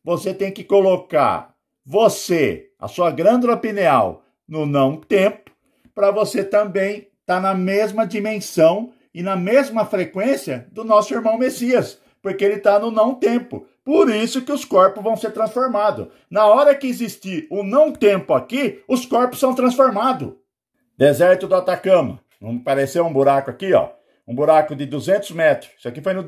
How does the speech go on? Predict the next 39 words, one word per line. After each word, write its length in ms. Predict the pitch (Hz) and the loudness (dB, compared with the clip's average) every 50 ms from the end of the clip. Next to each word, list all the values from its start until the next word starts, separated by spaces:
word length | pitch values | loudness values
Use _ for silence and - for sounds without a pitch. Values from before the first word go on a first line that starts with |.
| 127 | -12
no 160 | 156 170 180 - | -8 -8 -8 -8
Chile. 440 | - - 175 156 127 95 73 - _ _ _ _ _ _ _ _ | -6 -4 -2 -2 -2 -2 -6 -10 _ _ _ _ _ _ _ _
Um, 140 | - 117 131 | -6 -4 -4
duzentos 560 | 131 127 117 151 143 123 196 226 240 - - | -2 -2 -2 -2 0 2 2 2 0 -2 -6
metros 300 | 175 175 170 165 160 156 | -2 2 2 2 2 0
de 80 | 139 143 | -6 -8
profundidade 880 | - 156 151 156 - 160 170 220 233 240 196 175 196 240 - - - _ _ _ _ _ _ | -4 -4 -4 -4 -4 -8 -8 -2 2 2 4 4 2 0 -2 -6 -12 _ _ _ _ _ _
e 80 | - | -10
você 320 | 196 185 226 202 - 208 208 | -4 -2 -2 -2 -2 -2 -2
não 160 | 202 214 226 | 0 -2 -2
tem 200 | 226 247 254 247 | -2 -4 -4 -2
terra 300 | 247 - 208 208 185 170 | -2 2 2 4 2 2
aqui 160 | 151 - - | -2 -6 -10
dentro. 360 | - - 120 107 - - _ _ _ _ _ | -10 -8 -8 -8 -8 -12 _ _ _ _ _
Você 220 | _ 131 131 - 196 | _ -14 -8 -8 -6
não 100 | 220 233 | -4 0
vê 140 | 240 262 269 | 2 0 0
terra. 460 | 269 - 214 214 214 190 139 104 - | 2 0 4 4 4 4 2 -2 -8
Isso 120 | - - | -10 -12
aí 60 | 190 | -10
que 60 | 180 170 | -10 -10
as 80 | 160 | -8
pessoas 360 | - 220 202 208 190 180 165 | -8 -8 -8 -6 -6 -6 -6
não 120 | 139 156 139 | -6 -8 -10
vê. 340 | - - 123 107 82 - - _ _ _ _ | -8 -6 -6 -6 -8 -10 -14 _ _ _ _
Porque 180 | 139 131 160 160 | -6 -4 -4 -4
se 140 | 151 185 | -4 -4
fosse 260 | 175 240 254 247 247 220 | 2 2 2 2 2 0
um 100 | 196 170 | -2 -2
desmoronamento, 1080 | 151 165 165 143 143 151 151 151 147 143 139 123 117 131 180 240 247 240 240 - - - - _ _ | -2 -2 -2 -2 -2 -2 0 0 2 0 0 -2 -2 -2 -2 -2 -2 -2 -4 -10 -12 -12 -16 _ _
ia 160 | 135 151 151 | -6 -4 -4
ter, 300 | 151 - - - 208 240 | -4 -6 -4 -4 -2 -2
ter 220 | 240 - 294 285 | 0 2 2 2
terra 340 | - - 214 226 254 226 170 | 2 2 0 2 4 4 2
aqui 160 | 139 107 - | 2 -2 -6
dentro. 260 | 120 123 117 98 82 - | -6 -6 -6 -6 -6 -6
São 140 | 160 170 | -8 -8
duzentos 480 | 190 214 190 135 160 214 247 240 - - | -6 -8 -6 -6 -4 -6 -6 -6 -10 -8
metros 420 | 160 160 160 185 226 - - - | -4 2 2 4 4 2 0 -8